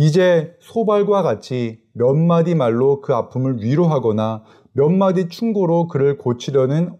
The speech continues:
어리석은 행동을 하지 않는 것이 우리가 마땅히 해야 될 일인 것 같습니다. 하나님의 말씀을 깊이 또한 넓게 읽음으로 말미암아 하나님의 크신 사랑을 경험하는 오늘 하루가 되기를 원합니다. 더 나아가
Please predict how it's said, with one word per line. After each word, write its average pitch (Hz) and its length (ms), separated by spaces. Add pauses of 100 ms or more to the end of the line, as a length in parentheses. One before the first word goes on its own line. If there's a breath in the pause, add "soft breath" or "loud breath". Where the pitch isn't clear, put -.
어리석은 139 580
행동을 170 540 (260 loud breath)
하지 180 360
않는 151 280
것이 135 300
우리가 120 480
마땅히 117 460
해야 165 220
될 156 200
일인 110 180
것 131 120
같습니다. 104 640 (400 soft breath)
하나님의 196 560
말씀을 147 520
깊이 139 720 (200)
또한 139 420 (220 loud breath)
넓게 170 720
읽음으로 139 540
말미암아 113 840
하나님의 160 540
크신 196 280
사랑을 160 500
경험하는 123 680
오늘 113 260
하루가 131 320
되기를 117 480
원합니다. 104 640 (340 soft breath)
더 180 260
나아가 131 580